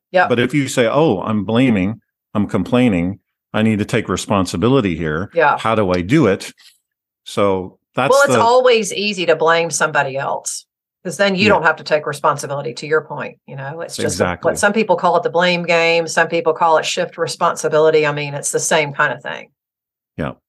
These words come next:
Speaker 1: So
Speaker 2: So the
Speaker 1: this is what you call bulletproof your mindset then, 'cause you talk
Speaker 2: Yes.
Speaker 1: about tips and techniques or your strategy of how to deal with this. So let's talk about that.
Speaker 2: Yeah. So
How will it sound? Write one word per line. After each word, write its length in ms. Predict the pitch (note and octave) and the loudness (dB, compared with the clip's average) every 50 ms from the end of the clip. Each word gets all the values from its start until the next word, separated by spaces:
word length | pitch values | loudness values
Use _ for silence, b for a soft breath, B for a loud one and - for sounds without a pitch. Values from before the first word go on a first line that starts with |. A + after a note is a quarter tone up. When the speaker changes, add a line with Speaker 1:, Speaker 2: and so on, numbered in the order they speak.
| _ _ _ _ _ _ _ _ _ _ _ _ _ | _ _ _ _ _ _ _ _ _ _ _ _ _
Speaker 1:
So 180 | - - - D#3 | -10 -2 0 2
Speaker 2:
So 80 | D#3 D3+ | 2 4
the 60 | D3+ | 2
Speaker 1:
this 200 | D3+ - - - | 2 0 0 -2
is 120 | D#4+ B3 | -6 0
what 220 | A#3 B3 B3 A3 A#3 | 2 2 2 2 0
you 100 | A#3+ A3+ | -2 -2
call 260 | - A3 G#3 G3+ F#3 | 0 2 2 2 4
bulletproof 540 | F3+ F#3 F#3 F#3+ - F#3 - F#3+ F3+ E3+ - | 2 2 2 2 0 -2 -2 -6 -6 -6 -6
your 140 | E3+ D#3+ D#3 | -8 -8 -4
mindset 540 | D#3 D#3+ E3 E3 D#3+ - - C3+ C3 C#3 - | 0 0 0 0 -2 -4 -4 -4 -4 -4 -6
then, 280 | A2+ G2 F2 - C#3+ | -10 -10 -10 -12 -12
'cause 220 | - D#3+ D3 D3 F3 | -12 -12 -12 -10 -12
you 100 | F3 F3 | -14 -10
talk 260 | - - E3+ F3 D3+ - | 0 2 4 4 4 2
Speaker 2:
Yes. 60 | E3 | 0
Speaker 1:
about 420 | D3+ D#3 D3+ D#3 D3+ - - - _ _ _ - | 2 2 4 4 4 2 -2 -6 _ _ _ -14
tips 320 | - G3+ G3 - - - - | -4 -4 -4 -4 -4 -6 -8
and 140 | F#3 E3+ - | -8 -8 -4
techniques 580 | - F#3 F3 - F3+ F3 F3+ F3+ - - - | 0 0 0 0 -2 -4 -6 -6 -6 -6 -4
or 60 | E3+ D#3+ | -4 -2
your 200 | D3+ D#3 E3 D#3+ | 2 2 2 2
strategy 920 | D#3 - - D#3 D#3 D#3 D#3+ D#3+ D#3 D3+ D3+ D#3+ D#3 D#3 D3+ D#3 D#3 - | 0 -2 0 2 4 4 4 4 2 0 -2 -6 -6 -4 -4 -6 -4 -2
of 200 | - D#3+ D3 C#3+ | 0 0 0 0
how 260 | - - E3 D#3+ E3 | 0 2 2 4 4
to 80 | D#3+ D#3 | 2 0
deal 240 | D3+ E3+ G3 C4+ D#4+ | -2 0 -2 0 2
with 160 | A3+ - - | 0 -2 -2
this. 280 | A#2+ G#2+ F#2 - - | -6 -6 -6 -6 -4
So 240 | - E3+ - D3+ D3 - _ _ - | 0 0 0 0 0 -6 _ _ -2
let's 180 | F#3+ G3+ G3+ - | -2 -2 -2 0
talk 200 | - G3+ F#3+ - | 0 -2 0 0
about 220 | E3+ D3+ D3 C#3+ | 0 0 0 0
that. 220 | D3+ C#3+ C#3 - - _ _ _ _ _ _ _ _ _ _ _ _ _ _ _ _ _ _ | 0 -2 -2 -2 -4 _ _ _ _ _ _ _ _ _ _ _ _ _ _ _ _ _ _
Speaker 2:
Yeah. 220 | - C#3+ D3 C3+ A2 | 0 2 2 2 2
So 520 | - - - F3 E3 D#3+ D3+ C#3+ A#2+ B | 0 -2 0 2 4 4 4 2 0 B